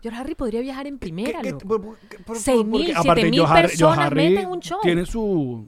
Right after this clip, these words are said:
Speaker 2: su tamaño, pues. George
Speaker 1: Yo-,
Speaker 2: Harris
Speaker 1: George Harris es grande.
Speaker 2: Claro.
Speaker 1: Es grande, es alto.
Speaker 2: Entonces, ¿por qué?
Speaker 1: Por eso te digo, ¿qué queda para uno?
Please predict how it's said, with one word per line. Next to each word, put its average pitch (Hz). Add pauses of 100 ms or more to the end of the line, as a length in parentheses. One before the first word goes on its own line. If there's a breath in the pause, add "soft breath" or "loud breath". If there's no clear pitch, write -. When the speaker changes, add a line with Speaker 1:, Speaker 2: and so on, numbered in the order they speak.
Speaker 2:
su -
tamaño, 143
pues. 101 (260)
George 127
Speaker 1:
Yo-, 123
Speaker 2:
Harris 151
Speaker 1:
George 196
Harris 175
es 180
grande. 233
Speaker 2:
Claro. 131
Speaker 1:
Es 175
grande, 180
es 233
alto. 233
Speaker 2:
Entonces, 135
¿por -
qué? - (600)
Speaker 1:
Por 233
eso 226
te 302
digo, 311
¿qué 220
queda 320
para 240
uno? 277